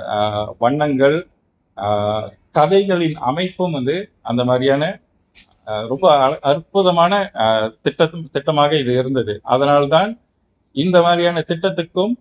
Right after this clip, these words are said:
நாம் ஆதரவு தெரிவிக்கின்றோம். நம்ம, ஆ,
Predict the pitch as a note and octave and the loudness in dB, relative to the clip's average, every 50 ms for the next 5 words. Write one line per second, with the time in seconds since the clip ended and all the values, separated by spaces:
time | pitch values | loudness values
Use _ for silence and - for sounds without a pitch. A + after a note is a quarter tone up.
0 | _ - A#3 B2+ C#3 D3 E3 F#3+ G#3+ G#3+ - _ - - A#2+ C3+ D3 D3+ D3 C#3+ | _ -4 0 2 4 4 4 2 0 -4 -10 _ -2 2 2 4 4 2 2 0
1 | B2+ A#2+ - A#2+ A#2+ B2+ C3 C3+ B2 A#2+ - - G#2 G2 F#2 G2+ F#2+ - _ _ | 0 -2 -2 -2 0 0 0 -2 -4 -4 -8 -10 -12 -8 -6 -8 -8 -8 _ _
2 | _ _ _ _ _ _ _ _ _ _ _ _ _ _ _ _ _ _ A2+ A#2+ | _ _ _ _ _ _ _ _ _ _ _ _ _ _ _ _ _ _ 0 0
3 | B2 B2 A#2+ A#2+ A#2+ A#2+ A#2+ A#2 - _ _ _ - C3+ - - A2+ A2+ A2+ A2 | 2 4 4 4 4 2 2 0 -4 _ _ _ -20 -14 -6 -2 0 0 0 0
4 | A#2 | -2